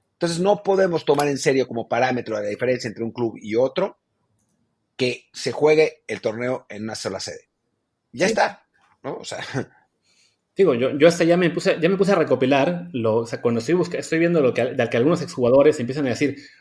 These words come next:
Speaker 2: "No, no, no, se tiene que jugar siempre igual, de, en casa, que fuera",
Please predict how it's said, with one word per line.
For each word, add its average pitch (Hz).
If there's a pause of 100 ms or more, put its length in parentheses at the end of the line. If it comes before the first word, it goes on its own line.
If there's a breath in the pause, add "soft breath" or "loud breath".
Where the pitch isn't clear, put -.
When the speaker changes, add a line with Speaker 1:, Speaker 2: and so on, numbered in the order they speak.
Speaker 2:
"No, 139
no, 151
no, 139
se -
tiene 151
que 139
jugar 131
siempre 131
igual, 120
de, 104
en 107
casa, 135
que 110
fuera", 151